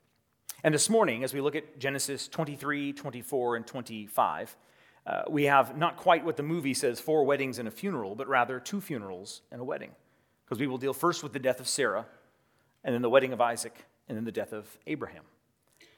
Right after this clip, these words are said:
And I believe sandwiched between this account of the, the matriarch and the patriarch of promise dying and the wedding of the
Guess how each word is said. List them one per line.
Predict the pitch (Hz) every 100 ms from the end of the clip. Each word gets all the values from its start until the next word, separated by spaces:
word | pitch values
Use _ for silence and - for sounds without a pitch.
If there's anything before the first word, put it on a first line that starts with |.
| _ _ _ -
And |
I | 165
believe | 202 185
sandwiched | - - 214 226 214 - - 156
between | 139 196 190
this | 170 180
account | 170 - 170 160 135 143
of | 117
the, | 131 -
the | 139
matriarch | 143 151 180 190 151 151 143
and | 135
the | 131
patriarch | 151 170 - 151 139
of | 139
promise | - 151 151 120
dying | 139 143 160 165
and | 151 117
the |
wedding | 110 104 147 156 143 131
of | 135 117
the | 123 117